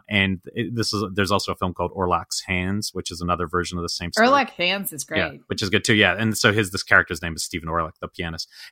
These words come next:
Speaker 1: And, uh, when, uh, when he's in a terrible train accident, his hands are crushed, and she doesn't wanna go to Gogol to ask for help because she knows how Gogol feels about her, but she's forced to, and Gogol, thinking it would be very funny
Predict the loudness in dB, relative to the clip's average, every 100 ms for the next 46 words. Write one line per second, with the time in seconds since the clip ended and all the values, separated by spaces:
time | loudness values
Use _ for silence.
0 | 6 6 6 4 10 10 10 6 6 6
1 | 6 0 -4 _ _ _ 8 10 10 6
2 | 0 -2 0 4 6 6 6 4 6 6
3 | 4 4 6 6 6 2 0 -2 0 4
4 | 4 4 2 2 0 0 -6 -4 -2 -2
5 | -2 0 4 4 4 0 0 2 2 2
6 | 2 4 6 6 4 4 0 -2 0 4
7 | 4 4 -10 -20 -10 0 2 0 -6 -2
8 | 0 0 0 0 -2 -2 0 6 6 6
9 | 8 8 8 4 -8 -4 -2 0 -2 4
10 | 6 6 4 4 4 2 -2 0 4 6
11 | 6 4 4 2 0 0 -2 -2 -4 -4
12 | 0 4 6 4 0 0 0 -4